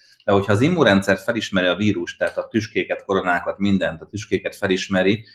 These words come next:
és elkezd, ö, akcióba lépni, akkor nem indul le be ez a, ez a fertőzöttségi folyamat, tehát nem termelődik újra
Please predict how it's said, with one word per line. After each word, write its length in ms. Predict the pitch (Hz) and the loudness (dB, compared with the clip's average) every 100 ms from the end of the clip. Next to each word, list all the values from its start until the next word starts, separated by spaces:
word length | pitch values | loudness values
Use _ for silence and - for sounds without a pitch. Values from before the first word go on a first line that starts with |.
| _ | _
és 180 | - - | -12 0
elkezd, 520 | 101 101 92 82 - | 2 4 2 -2 -6
ö, 480 | - 87 85 76 82 80 92 92 - - | -2 2 4 2 2 -2 -6 -16 -20 -6
akcióba 540 | 101 95 - 101 90 | -2 -2 2 4 6
lépni, 560 | 85 98 101 131 139 139 - - | 4 4 2 0 0 -4 -16 -6
akkor 200 | 110 127 | 2 4
nem 100 | 139 | 6
indul 260 | 120 104 98 | 8 8 6
le 80 | |
be 180 | 92 101 | 6 4
ez 180 | 92 87 | 4 4
a, 180 | 90 87 | 4 4
ez 120 | 90 | 0
a 60 | 90 | -2
fertőzöttségi 800 | 98 92 92 87 87 - 87 92 | 0 0 0 -2 -4 -6 -8 -8
folyamat, 520 | - 90 80 76 - | -2 -2 -2 -6 -6
tehát 160 | 82 | -4
nem 200 | 101 98 | 0 0
termelődik 540 | 95 90 87 85 82 82 | 2 0 0 -2 -2 -4
újra 500 | 92 90 85 85 - | -2 0 2 0 -2